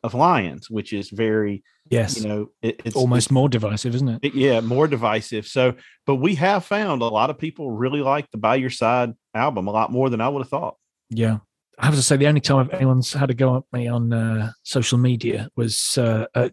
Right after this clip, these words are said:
Speaker 2: on a Black Crowes context was, um, when I, I sort of told a story about how I was watching them around By Your Side era in Wolverhampton <clears throat> in a small, quite small hall. It's one of the great things about watching them in England is they weren't that big. <laughs> So you always got these tiny venues, and it was just fabulous to watch them back then,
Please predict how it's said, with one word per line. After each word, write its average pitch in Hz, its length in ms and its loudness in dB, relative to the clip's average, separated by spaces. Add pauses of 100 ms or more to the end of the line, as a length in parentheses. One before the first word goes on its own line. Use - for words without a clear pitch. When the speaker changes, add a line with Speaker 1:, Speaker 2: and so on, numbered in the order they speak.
Speaker 2:
on 123 80 2
a 117 60 4
Black 127 220 -2
Crowes 123 260 2
context - 640 -4
was, 113 340 0
um, 110 480 0
when 117 140 0
I, 113 160 0
I 107 100 -2
sort 113 180 -2
of 107 80 -6
told 120 240 0
a 107 60 -4
story 113 400 0
about 110 300 -6
how 117 420 -4
I 120 100 -6
was 113 220 -6
watching - 260 -6
them 113 120 0
around 120 420 2
By 123 140 2
Your 113 120 0
Side 117 280 0
era 117 260 0
in 110 100 -2
Wolverhampton 117 640 0 (260)
<clears throat> - 0 - (340)
in 117 100 0
a 107 60 0
small, 120 440 2 (120)
quite 131 200 0
small 123 300 0
hall. 127 240 -2
It's - 160 -16
one 196 80 -4
of 185 60 -2
the 131 80 -4
great 135 180 0
things 127 180 -2
about 120 140 -4
watching 127 300 -4
them 113 100 -4
in 120 40 -2
England 117 260 -4
is 110 100 -6
they 139 100 0
weren't 151 220 2
that 165 240 -6
big. 139 340 -2
<laughs> - 60 -20 (340)
So - 260 -2
you 170 140 4
always 180 200 2
got 147 140 -2
these 143 200 -2 (220)
tiny 220 540 2
venues, 143 600 2
and 127 80 -2
it 131 100 -6
was 147 100 -6
just - 300 2
fabulous 147 560 0
to 135 80 -2
watch 131 220 -2
them 123 140 -6
back 110 220 -8
then, 110 180 -8